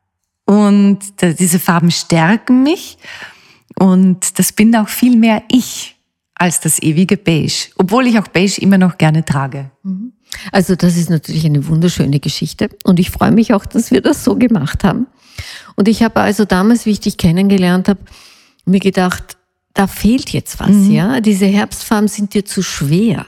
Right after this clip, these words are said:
Speaker 1: Mhm.
Speaker 2: Und das drückt ein bisschen. Du bist so eine viel dynamischere, leichtere.
Speaker 1: Mhm.
Speaker 2: Und schade, dass man das jetzt nicht sehen kann, aber du trägst heute eine Farbe Pullover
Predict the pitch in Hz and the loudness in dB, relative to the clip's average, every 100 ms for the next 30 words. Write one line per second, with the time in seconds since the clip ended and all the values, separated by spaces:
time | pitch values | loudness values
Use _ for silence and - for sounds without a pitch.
0 | - 208 208 214 - _ _ - - - | 2 4 4 2 -2 _ _ -18 -18 -8
1 | - 202 190 - 269 - - 165 143 135 | -4 -2 -4 -2 -2 0 0 0 0 -2
2 | - - 143 165 170 - 185 - - 190 | -6 -4 -2 -2 -4 -2 -4 -4 -4 -2
3 | 156 165 170 170 165 165 160 _ _ _ | 0 0 0 0 -2 -4 -8 _ _ _
4 | - - 202 208 185 185 170 165 226 208 | -20 -6 -4 -4 -2 -2 -2 2 2 0
5 | - 190 175 170 196 247 - - - 139 | -4 -4 -4 -4 -4 -4 -6 -8 -10 -8
6 | - - _ - 196 202 220 196 - _ | -12 -16 _ 0 2 2 0 -2 -10 _
7 | - 196 185 - _ - - 202 214 214 | -4 -4 -4 -10 _ -14 -4 -2 -2 -2
8 | 190 - 185 170 175 165 160 147 - 214 | -2 -2 -2 -2 -6 -4 -4 -4 -4 0
9 | 277 - 151 151 147 175 - 180 196 - | 0 0 0 0 0 -2 -2 -2 -2 -2
10 | - 196 - 165 165 156 185 190 - 156 | -2 -2 0 -2 0 -2 0 -2 0 0
11 | 151 214 247 113 294 | 2 2 0 0 -2